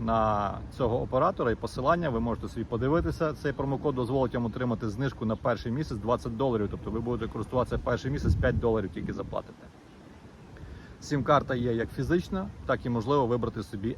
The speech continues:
eSIM-карточку. Теж зручно, вам не потрібно чекати доставку, ви собі вибрали, якщо у вас підтримує телефон eSIM,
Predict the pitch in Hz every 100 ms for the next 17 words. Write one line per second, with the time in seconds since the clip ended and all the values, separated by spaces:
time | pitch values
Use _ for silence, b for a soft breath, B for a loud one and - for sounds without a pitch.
0 | - 123 113 - 120 117 - - 107 -
1 | 113 - - - - - 135 127 127 135
2 | - 104 107 110 - 113 131 117 117 123
3 | 110 101 98 143 151 - 113 104 110 110
4 | 117 107 104 101 104 - 107 - 117 101
5 | 95 107 92 104 101 113 - 175